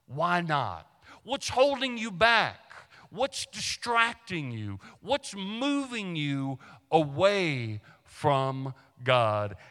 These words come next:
Ask yourself that. Are you serving the Lord only when it is convenient to you? Call that a half-baked Christian, a part-timer.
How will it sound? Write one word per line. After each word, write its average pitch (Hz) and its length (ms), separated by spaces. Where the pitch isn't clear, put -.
Ask - 420
yourself 101 600
that. 104 360
Are 165 160
you 175 240
serving 226 880
the 151 100
Lord 135 540
only 113 800
when 117 260
it 107 180
is 101 520
convenient 98 1120
to 95 140
you? 82 420
Call 135 240
that 117 240
a 101 40
half-baked 113 760
Christian, - 560
a 101 100
part-timer. 131 1000